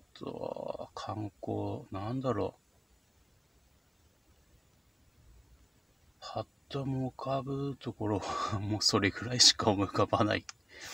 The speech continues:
うーん、全然詳しくないっすね、青森。まあ、生まれは津軽って日本海側、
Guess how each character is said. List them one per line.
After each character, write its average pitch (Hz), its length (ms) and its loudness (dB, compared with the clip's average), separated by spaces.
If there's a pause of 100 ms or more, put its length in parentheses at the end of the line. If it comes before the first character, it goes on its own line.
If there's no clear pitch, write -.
(2000)
う 98 60 -6
ー 101 1120 -2
ん、 95 60 -2
全 104 160 -2
然 143 140 0
詳 151 220 0
し - 120 -4
く 151 80 2
な 131 80 6
い - 20 6
っ 117 40 0
す - 140 -4
ね、 98 200 4
青 98 180 0
森。 95 400 -4 (2000)
ま 156 320 0
あ、 - 20 -20 (2750)
生 147 200 -4
ま 160 220 2
れ 175 140 -2
は 202 160 0
津 - 320 -4
軽 170 680 4
っ - 60 -20
て - 420 -2
日 110 120 -2
本 120 220 2
海 113 320 4
側、 113 420 4